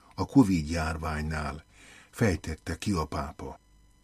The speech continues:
Jézus olyan pedagógiát alkalmaz, amely visszavezeti a vétkezőt az egyházhoz, mivel mindenkit üdvözíteni kíván.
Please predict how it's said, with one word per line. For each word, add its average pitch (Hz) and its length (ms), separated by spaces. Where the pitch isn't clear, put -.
Jézus 110 360
olyan 151 300
pedagógiát 90 840
alkalmaz, 90 800
amely 117 300
visszavezeti 95 880
a 85 80
vétkezőt 90 680
az 87 120
egyházhoz, 78 760
mivel 113 300
mindenkit 98 720
üdvözíteni 80 840
kíván. 69 680